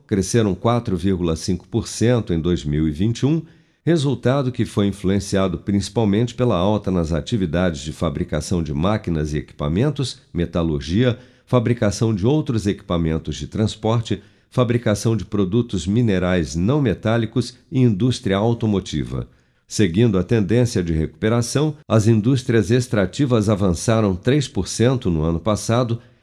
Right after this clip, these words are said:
sobretudo por conta da alta na extração de minério de ferro. Dentre as atividades industriais, apenas as de eletricidade e gás, água, esgoto e atividades de gestão de resíduos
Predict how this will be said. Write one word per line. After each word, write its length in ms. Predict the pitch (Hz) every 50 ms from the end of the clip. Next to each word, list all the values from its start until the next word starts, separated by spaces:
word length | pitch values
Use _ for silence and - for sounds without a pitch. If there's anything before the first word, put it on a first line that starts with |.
| _ _
sobretudo 640 | - - 170 160 151 147 123 117 - 143 147 139
por 220 | 123 - 117 110 -
conta 360 | - 113 135 143 120 127 101
da 120 | 92 85
alta 360 | 80 85 101 110 113 110 -
na 140 | 98 98 101
extração 580 | 95 95 - 95 87 85 80 - - 117 123 123
de 120 | - 107
minério 500 | 101 90 82 78 85 101 117 117 104 101
de 100 | 87 82
ferro. 480 | 80 - - 90 87 80 64 65 62 - - _ _ _ _ _ _ _ _ _ -
Dentre 460 | 82 82 110 113 113 107 - 110 98
as 100 | 95 87
atividades 720 | 92 90 - - 98 90 82 80 98 98 90 85 73 90
industriais, 720 | 90 82 78 87 - - - 85 98 113 131 135 131 92 95
apenas 500 | - - - 117 117 113 107 95 82 101
as 140 | 98 92
de 200 | 82 73 87 117
eletricidade 1080 | 139 127 113 101 92 - 117 107 - - 87 71 76 85 87 85 78 71 64 78 87 92
e 100 | 101 104
gás, 560 | 80 82 98 117 143 156 127 - - - _
água, 520 | - 87 101 110 110 95 85 90 92 90 -
esgoto 640 | 87 92 82 73 82 80 90 107 110 101 - - 90
e 20 |
atividades 720 | 82 76 - - 117 92 90 76 85 90 92 90 76 71 71
de 140 | 73 76
gestão 480 | 76 78 87 82 - - - 110 123 127
de 80 | 92 82
resíduos 720 | 78 82 82 78 78 107 156 147 110 90 82 - -